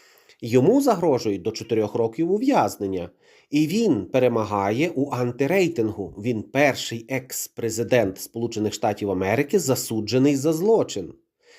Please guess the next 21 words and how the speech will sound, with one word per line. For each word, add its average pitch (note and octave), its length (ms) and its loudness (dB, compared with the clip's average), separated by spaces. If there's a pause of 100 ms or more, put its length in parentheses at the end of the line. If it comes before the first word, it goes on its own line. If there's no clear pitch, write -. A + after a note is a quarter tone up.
(160)
Цікаво C#3 540 2
інше, F#3 540 0
чи A2+ 160 -4
вплине A#2 640 0
це B2+ 520 0 (520)
на D3 180 2
вибори. G2 600 0 (200)
Трамп A#3+ 340 2
може F#3+ 320 4
отримати D#3+ 520 0
умовний C#3+ 560 2
термін A2+ 640 0
або A#2+ 340 0
сісти A#2+ 540 -6
за D3+ 140 2
грати. D#3 640 0 (460)
І C3 100 0
якщо C#3 420 2
його D3+ 280 4
не C#3 140 4
ув'язнять, A2 880 -2